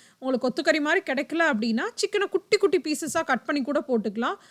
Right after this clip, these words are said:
அப்படி இல்லைன்னா மிக்ஸியில அரைச்சு கூட சேர்த்துக்கலாம். இப்ப இது எல்லாத்தையும் நல்லா மிக்ஸ் பண்ணிட்டு ஒரு முட்டை அதுல சேர்த்துக்கோங்க. சேர்த்துட்டு முட்டையும் நல்லா மிக்ஸ் பண்ணிக்கோங்க. இப்ப நல்லா கையில உருண்டை பிடிச்சு பாருங்க. அ, கொஞ்சம் தண்ணியா இருக்க மாதிரி இருந்துச்சு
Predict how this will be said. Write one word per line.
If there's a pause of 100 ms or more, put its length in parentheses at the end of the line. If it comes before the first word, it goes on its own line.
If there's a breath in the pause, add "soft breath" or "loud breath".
அப்படி
இல்லைன்னா
மிக்ஸியில
அரைச்சு
கூட
சேர்த்துக்கலாம். (240 soft breath)
இப்ப
இது
எல்லாத்தையும்
நல்லா
மிக்ஸ்
பண்ணிட்டு
ஒரு
முட்டை
அதுல
சேர்த்துக்கோங்க. (1000)
சேர்த்துட்டு
முட்டையும்
நல்லா
மிக்ஸ்
பண்ணிக்கோங்க. (260 soft breath)
இப்ப
நல்லா
கையில
உருண்டை
பிடிச்சு
பாருங்க.
அ,
கொஞ்சம்
தண்ணியா
இருக்க
மாதிரி
இருந்துச்சு